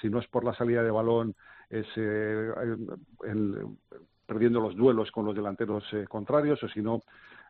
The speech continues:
eh, bueno, perdiendo la espalda en muchas ocasiones, ¿no? Lo cierto es que le están pasando mucha factura, sobre todo, como digo, a domicilio. Es un equipo que comete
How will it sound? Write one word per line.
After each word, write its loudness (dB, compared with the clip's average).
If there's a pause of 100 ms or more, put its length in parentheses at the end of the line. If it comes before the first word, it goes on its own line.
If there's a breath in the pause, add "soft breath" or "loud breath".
(120)
eh, -2
bueno, -2
perdiendo 2
la 2
espalda 0
en 0
muchas -4
ocasiones, -6
¿no? 0
Lo 0
cierto 2
es -2
que -2
le 0
están -2
pasando -2
mucha 0
factura, -2
sobre -2
todo, 0
como -2
digo, 0
a 0
domicilio. 0 (400 loud breath)
Es -8
un 0
equipo 2
que 2
comete -2